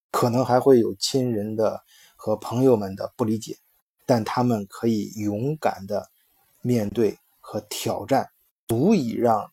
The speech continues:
常人后退和蜷缩的东西，靠的就是一颗勇敢的心。第二点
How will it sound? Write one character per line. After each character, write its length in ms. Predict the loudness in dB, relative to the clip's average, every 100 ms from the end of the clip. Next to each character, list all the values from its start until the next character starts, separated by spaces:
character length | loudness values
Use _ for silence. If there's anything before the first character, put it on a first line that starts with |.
| -10
常 420 | -8 -2 0 2
人 300 | 2 0 -2 _ _ _
后 460 | -14 4 6 6 2
退 380 | 2 4 4 0 _ _ _
和 280 | -12 -4 -4
蜷 380 | -4 -6 -6 -4
缩 240 | 2 4
的 100 | 4
东 200 | 2 -4
西， 220 | -10 -16 _ _ _ _ -6
靠 240 | 0 0
的 160 | -2 -8 _ 0
就 260 | 2 4
是 240 | 0 -10 -18 _ -10
一 60 |
颗 280 | -6 -4 -4 -8 -10
勇 220 | -6 -4
敢 220 | -2 -4 -8
的 80 |
心。 300 | -10 -10 -10 -16 _ _ _ _ 10
第 120 | 12
二 140 | 12
点 160 | 8